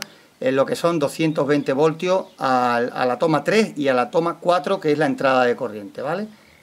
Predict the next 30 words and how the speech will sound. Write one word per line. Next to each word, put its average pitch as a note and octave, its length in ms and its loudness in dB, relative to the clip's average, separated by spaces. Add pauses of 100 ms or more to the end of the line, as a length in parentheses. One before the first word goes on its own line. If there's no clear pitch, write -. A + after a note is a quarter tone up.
(380)
Este D3 500 -2
cable A#2+ 340 -2
será B2+ 300 -8
uno A3+ 380 2 (840)
y A2+ 180 -12
este C3 200 -10
cable E3+ 460 -4 (1160)
será C3 440 0
el A2 80 -6
otro. A2+ 220 -10
Vamos D#3 220 -2
a D3 40 4
llevar D3+ 320 2
doscientos D#3+ 600 0
veinte F#3+ 520 -4 (260)
directamente D#3+ 880 2
a D#3 60 4
las C3 140 0
entradas C3 420 2
tres C#3 160 -2
y C#3+ 80 0
cuatro, D3+ 460 0 (320)
que C3+ 100 0
son D#3+ 240 2
las C#3+ 140 2
entradas C3+ 400 2
de C#3 80 0
tensión B2+ 420 -2
del A#2 200 -2
relé. A2+ 260 -8